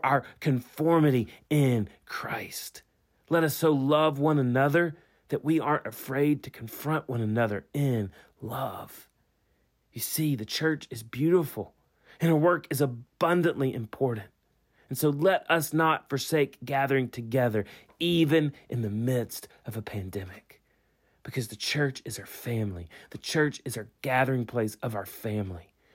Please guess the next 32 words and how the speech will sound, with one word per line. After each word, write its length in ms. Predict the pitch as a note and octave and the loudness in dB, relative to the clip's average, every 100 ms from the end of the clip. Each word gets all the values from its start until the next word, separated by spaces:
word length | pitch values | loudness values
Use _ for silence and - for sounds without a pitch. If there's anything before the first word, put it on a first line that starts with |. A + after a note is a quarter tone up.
| _ _ | _ _
and 140 | G#2+ A#2 | -10 -6
it 100 | A#2+ | -6
is 160 | G2+ - - | -8 -12 -6
utterly 500 | - B2+ A2+ G2 E2+ _ - | 0 2 2 0 -6 _ -14
important. 640 | G2 - A2+ F2 - - _ _ _ _ _ | -12 -4 -4 -4 -14 -20 _ _ _ _ _
It's 140 | - | 0
utterly 340 | D3+ C#3+ C3 B2 | 2 4 4 2
important 440 | A2 C3+ B2 - | 0 0 0 -2
now 520 | A#2 C#3 D3 D3+ D#3 D3+ - | 0 2 2 2 -2 -6 -8
in 80 | B2 | -2
the 80 | A#2+ | 0
midst 400 | A#2+ C#3 C#3 - - | 2 2 0 -12 -10
of 100 | - | -6
a 60 | A2 | -6
pandemic, 800 | - A2+ G#2+ C#3 D3+ E3 D#3+ _ _ _ _ | -4 -4 0 2 2 2 -2 _ _ _ _
and 80 | A2 | -8
it's 140 | - - | -8 -2
utterly 460 | D3+ D3+ D3 D#3 D#3 | 0 4 4 2 0
important 720 | G#2+ G2+ - D3+ C3 C3+ - - - | -8 -10 -4 0 2 0 -2 -14 -12
on 120 | - | -6
the 120 | G#2 F#2 | -6 -2
other 200 | A2 A2 | -2 -2
side 560 | - D3 C#3 B2+ A2+ - - | -2 2 4 4 0 -4 -10
of 140 | G#2+ | -6
this 160 | A2 - | -4 -6
pandemic 680 | - G2+ G2 F#2+ F#2+ - - - _ - | -6 -6 -4 -4 -8 -10 -20 -20 _ -14
because 320 | - - - | -10 -10 -12
Christ 800 | - - - - D3+ B2 - - - A#2 | -12 -12 -6 -4 -2 -4 -10 -14 -20 -14
died 580 | - D#3 D3 - G2+ F#2+ - - _ | -2 2 2 0 -2 -8 -12 -20 _
for 520 | - C#3+ A2 F2+ E2 _ _ | 0 2 2 -2 -6 _ _
the 80 | - | -18
church. 640 | - - - - - - | -10 -8 -10 -14 -12 -12